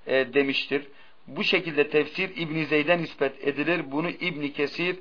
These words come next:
Matar ve Varrak'tan nakletmiştir. Yani en önemli bu üç görüş, e, ortaya çıkar.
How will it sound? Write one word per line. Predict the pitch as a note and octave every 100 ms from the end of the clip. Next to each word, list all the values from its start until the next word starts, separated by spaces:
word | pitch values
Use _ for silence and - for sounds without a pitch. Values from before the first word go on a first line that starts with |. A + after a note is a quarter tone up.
| - - -
Matar | E3 E3+ D#3
ve | D3+ C#3+
Varrak'tan | C#3+ C#3 C#3 - E3+ E3 - - -
nakletmiştir. | D#3 E3 D3 C#3 - D3 C3+
Yani | D3+ D3+
en | D#3 G#3+ A#3 E3+
önemli | F3 D#3 D#3 F3 G3 - - - -
bu | D3+ F3+ -
üç | G#3+ F#3 -
görüş, | E3+ D#3+ F#3 G3 - - - - - - -
e, | -
ortaya | C3+ D#3 D#3 D#3+ D#3+ E3+
çıkar. | - C3 A2 -